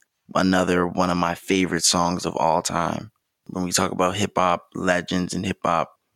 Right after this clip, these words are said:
just forefathers and groups that really have solidified and stamped themselves in the game, E P M D, something special. So this is one of, um, I believe one of their best songs, and I'm gonna end off my list of most ins-,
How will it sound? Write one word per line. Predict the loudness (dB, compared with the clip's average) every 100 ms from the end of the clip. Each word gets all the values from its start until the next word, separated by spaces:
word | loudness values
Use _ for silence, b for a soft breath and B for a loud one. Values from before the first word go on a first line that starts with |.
| -6
just | -2 0
forefathers | 2 2 4 2 2 0 -2
and | -2 -2
groups | 0 2 2
that | 0 2
really | 2 2 0 -2 B B B
have | -4 -2
solidified | 0 2 4 2 0 0 0 -2
and | -2
stamped | -2 0 0 0 -4
themselves | -4 0 0 -2
in | -6
the |
game, | 0 2 2 0 B B
E | 0 2
P | 4
M | 2
D, | 2 2 0 _ _ _ _
something | -2 0 -2 -2
special. | 0 2 2 0
So | 0 2 2 2 -2 -2
this | 0
is | 2
one | 2 4
of, | 2 2
um, | 0 0 -2 -4
I | -4
believe | -4 -4 0
one | 2
of | 2
their | 2
best | 0 0
songs, | 0 0 0 -2 -6
and | -4 0
I'm | 0
gonna | 0 0
end | 4 4
off | 4 2
my | 0 0 0
list | 0 0 -2 -6 b b
of | 0 2 2
most | 0 0 0
ins-, | -2 -2